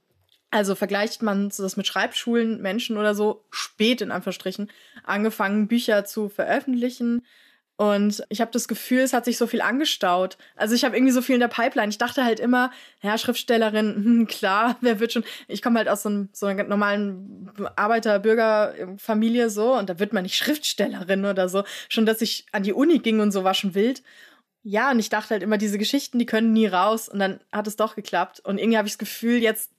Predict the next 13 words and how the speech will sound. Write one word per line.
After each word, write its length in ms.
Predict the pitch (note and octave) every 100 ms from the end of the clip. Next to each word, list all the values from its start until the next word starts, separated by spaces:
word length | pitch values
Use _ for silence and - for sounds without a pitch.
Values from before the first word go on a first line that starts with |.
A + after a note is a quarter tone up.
| _
ich 120 | A3+ -
schreibe 220 | A#3 A#3
wirklich 220 | A3 -
ununterbrochen. 760 | B3+ C4 A#3+ A3 G#3 A3+ A3+ G3+
Also 200 | G#3 A3
ich 80 | A#3
habe 120 | A3
auch 60 | G#3
immer 360 | B3+ C4 B3+ B3+ _ _ -
so 200 | G#3 A3
ein 80 | G#3+
Notizbuch 600 | G3+ G3+ D4 D4 C#4 C4
dabei, 600 | B3 A3 G#3+ A3+ C4 A#3+